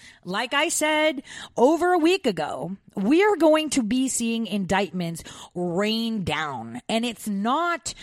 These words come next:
going to be the perp walks we wanna see just yet. Everything is coming apart. There's, like, this one thread, you pull it and everything's just falling.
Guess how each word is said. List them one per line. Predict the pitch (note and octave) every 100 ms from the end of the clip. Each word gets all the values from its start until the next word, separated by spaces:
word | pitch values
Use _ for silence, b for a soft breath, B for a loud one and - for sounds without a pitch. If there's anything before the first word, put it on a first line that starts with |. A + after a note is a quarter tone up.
| B D3
going | D3+ A3+ A#3+ A#3+ A#3+ B B -
to | - A3+
be | E3+ G3+ F#3+ F3+ B -
the | G3
perp | - - D#4 - A3
walks | G3 F#3 - F3
we | E3+ C4+ E4+
wanna | B3+ B3 B3
see | A#3+ - F#3 F3 -
just | C3 C3 D3 C3 - F3
yet. | C#4 D4+ - - - _ _ _ _ _ _ _ _ B B B B -
Everything | C4 C4 D#4+ - D#4
is | C4
coming | - B3+ C4+ C4+
apart. | G3 - D4 E3 -
There's, | G3+ F#3+
like, | G3 F3+
this | G3 -
one | G3+ B3 C4+
thread, | - G3 G3
you | G3
pull | - - D#4+
it | G#3+ G3
and | G#3
everything's | G#3 C4 D4 - C4+
just | - B3
falling. | E4 -